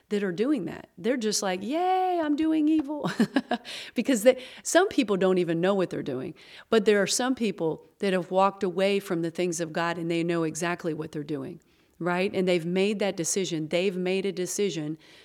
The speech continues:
to walk in those things. But wisdom will keep us from those things. That's what the Word of God says. So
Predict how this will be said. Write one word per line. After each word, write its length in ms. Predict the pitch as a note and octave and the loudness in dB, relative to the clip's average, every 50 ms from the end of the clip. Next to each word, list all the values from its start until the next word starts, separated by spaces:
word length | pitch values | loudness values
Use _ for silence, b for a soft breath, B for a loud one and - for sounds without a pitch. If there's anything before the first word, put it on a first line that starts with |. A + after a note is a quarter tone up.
| B _ | B _
to 100 | - G3 | -4 -4
walk 380 | F3+ D#3+ E3+ E3+ E3+ D#3+ - - | -2 2 2 2 2 0 -2 -4
in 100 | D#3 D#3+ | -6 -4
those 240 | D#3 D#3 E3 - - | -4 -4 -6 -6 -8
things. 380 | - - - - F3 - B B B B B B B B - | -8 -10 -10 -12 -14 -18 B B B B B B B B -2
But 140 | G3 F#3+ - | 0 0 0
wisdom 520 | G3+ F#3+ G#3 A3+ A#3+ A3 - G3+ F3 F3 | 2 2 4 4 2 2 0 0 0 0
will 140 | E3+ E3 D#3+ | 0 -2 -2
keep 280 | - - G#3 F#3+ - | -4 -6 -6 -6 -4
us 300 | E3 D#3 D#3 D3+ - - b b b b b b | -6 -6 -6 -6 -6 -8 b b b b b b
from 240 | - - F#3+ F3+ F3 | -6 -2 0 0 2
those 220 | E3+ E3+ E3+ E3 - | 2 0 0 -2 -2
things. 260 | F3+ E3+ D#3 E3 D#3+ | -2 -2 -2 -2 -2
That's 240 | D#3 E3+ E3+ - - | -2 -4 -6 -4 -6
what 120 | E3+ E3 | -8 -6
the 80 | - E3+ | -6 -4
Word 180 | E3 E3+ E3 E3 | -4 -4 -4 -4
of 60 | D#3+ | -6
God 220 | D#3+ E3+ F3 E3 | -8 -8 -8 -8
says. 400 | - - - - - - - - - B B B B B B B B B B B B - | -8 -8 -8 -10 -12 -12 -14 -16 -16 B B B B B B B B B B B B -6
So 540 | - - D4+ C4+ A#3+ A3 A3 C4 D4 - | 2 4 4 6 6 4 2 0 -2 -4